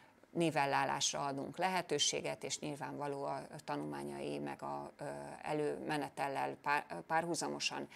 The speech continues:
ezen lehet változtatni is, ahogy egy munkabérben is vál-, van változás. Ahogy eddig a, ö, tanulószerződést, most is fizetési számlára kell, ö, a tanulószámlájára kell utalni, átutalással kell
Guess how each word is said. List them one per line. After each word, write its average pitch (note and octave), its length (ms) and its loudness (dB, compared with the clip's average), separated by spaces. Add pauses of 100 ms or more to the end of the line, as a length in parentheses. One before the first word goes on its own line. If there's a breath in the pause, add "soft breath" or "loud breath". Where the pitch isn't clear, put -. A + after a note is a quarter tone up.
(180 loud breath)
ezen C#3+ 360 -2
lehet C3+ 320 -4
változtatni C#3 880 -4
is, D3 160 0
ahogy C#3+ 320 -6
egy C#3 140 -4
munkabérben C#3+ 720 -4
is C#3 200 -2
vál-, C#3 260 -4
van C#3+ 280 -2
változás. C#3 640 -2 (500 loud breath)
Ahogy F#3+ 320 8
eddig E3+ 320 6
a, C#3 460 4
ö, C#3+ 220 0
tanulószerződést, D#3+ 1000 4
most D#3 260 0
is - 260 4 (100)
fizetési D3+ 580 2
számlára E3 720 6
kell, C#3+ 380 2 (100)
ö, D3+ 60 -4
a C#3+ 280 -4
tanulószámlájára C#3+ 1120 0
kell - 200 -8
utalni, D3+ 600 2 (280 loud breath)
átutalással D3 840 0
kell - 180 -8